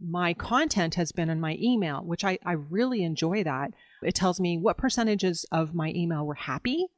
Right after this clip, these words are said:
positive, supportive, negative, sad. And it breaks that, it breaks it all down. And I think that's an excellent tool. If you can get a, a screen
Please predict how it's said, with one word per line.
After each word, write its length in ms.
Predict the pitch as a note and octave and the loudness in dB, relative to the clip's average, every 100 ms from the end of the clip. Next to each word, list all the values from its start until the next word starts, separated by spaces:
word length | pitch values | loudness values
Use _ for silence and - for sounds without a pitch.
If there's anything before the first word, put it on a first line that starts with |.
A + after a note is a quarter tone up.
| _ _ _ - | _ _ _ -8
positive, 760 | - F3+ F#3+ G3+ G3 F#3+ F#3 | 0 2 4 4 4 6 4
supportive, 960 | - - - A#3 A3+ A3 G#3+ G#3 G#3 G3 - | 0 -4 -2 0 2 4 6 6 4 2 -4
negative, 840 | D#3+ D#3+ E3 F#3+ F#3 G#3 F#3+ F3+ | -2 2 4 4 2 4 4 2
sad. 840 | - - D#3 D3+ D#3+ E3+ F3 F3 - _ _ _ _ - | 0 0 4 6 8 8 6 4 -6 _ _ _ _ 0
And 440 | G3 F#3+ F#3+ G3 - - _ | 4 6 6 2 -2 -10 _
it 160 | - G#3+ | -4 2
breaks 240 | A3 - | 2 2
that, 160 | - - - | 0 -2 -2
it 120 | F3+ | -2
breaks 240 | - G#3+ - | 2 0 2
it 60 | |
all 160 | A3 A3 | 0 0
down. 400 | G3 G3 C#4 - | 0 -2 -2 -4
And 140 | - F3 | 0 0
I 80 | |
think 320 | F3+ G3+ C#3+ - _ _ _ _ _ | 2 0 -4 -8 _ _ _ _ _
that's 300 | F#3 G#3 C#4 | -2 0 0
an 120 | E4+ D#4 - | 0 -2 -2
excellent 640 | F#3 G3 - A3 F#3+ E3 - | 0 2 2 0 0 0 0
tool. 640 | - F#3 E3+ D#3 - F#3 - _ _ _ - | 2 4 4 4 0 -4 -12 _ _ _ -4
If 180 | F#3+ - | -2 2
you 120 | C#4+ | 2
can 180 | F4 D4+ | 2 2
get 200 | G3+ F#3 | 2 2
a, 100 | E3 - - | 0 -6 -6
a 100 | E3 | -2
screen 920 | - - - F3+ G3 G#3+ G3 E3 E3+ | 0 -2 -4 -2 2 4 2 0 -6